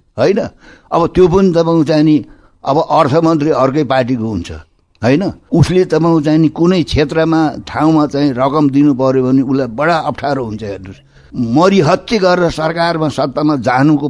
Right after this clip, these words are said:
पछाडि एउटा कारण के हो भन्दाखेरि तपाईँको चाहिँ अब पहिलो कुरा त आफ्नो चाहिँ स्वार्थ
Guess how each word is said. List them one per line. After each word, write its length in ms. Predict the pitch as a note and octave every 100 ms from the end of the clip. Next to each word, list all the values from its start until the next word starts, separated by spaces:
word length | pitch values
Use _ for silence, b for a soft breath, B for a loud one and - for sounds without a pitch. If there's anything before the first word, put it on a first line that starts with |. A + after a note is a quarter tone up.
| -
पछाडि 400 | C3 - D#3+ D#3+
एउटा 200 | C#3+ D3 C3
कारण 320 | C3 C3 B2+ B2
के 80 |
हो 140 | C#3 C3
भन्दाखेरि 400 | A2+ A2+ A2 A2
तपाईँको 300 | A2+ G#2+ G#2
चाहिँ 240 | A2+ F3 - b b b -
अब 120 | A#2
पहिलो 340 | - D#3+ F#3 F#3
कुरा 180 | F#3+ F#3+ F3
त 320 | C#3+ F2 - _ _ -
आफ्नो 340 | B2 B2 D#3+
चाहिँ 240 | D3 D3 C3+
स्वार्थ 300 | D3+ A#2